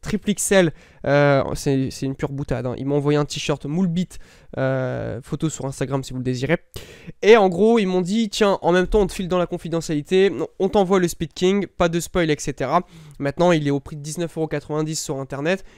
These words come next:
et justement, vous pouviez l'utiliser, enfin, vous pouviez le tester directement sur la Vape Expo.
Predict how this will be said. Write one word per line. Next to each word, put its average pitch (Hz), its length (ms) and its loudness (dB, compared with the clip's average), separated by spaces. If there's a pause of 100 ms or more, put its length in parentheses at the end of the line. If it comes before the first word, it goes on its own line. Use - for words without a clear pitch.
et 147 100 0
justement, 147 420 -2
vous 151 140 -6
pouviez 170 560 0
l'utiliser, 156 540 -4
enfin, 147 120 -4
vous 135 100 -10
pouviez 151 320 -8
le 190 80 -4
tester 175 420 -4 (280)
directement 156 420 2
sur 170 140 -4
la 156 40 2
Vape 156 140 0
Expo. 151 340 -4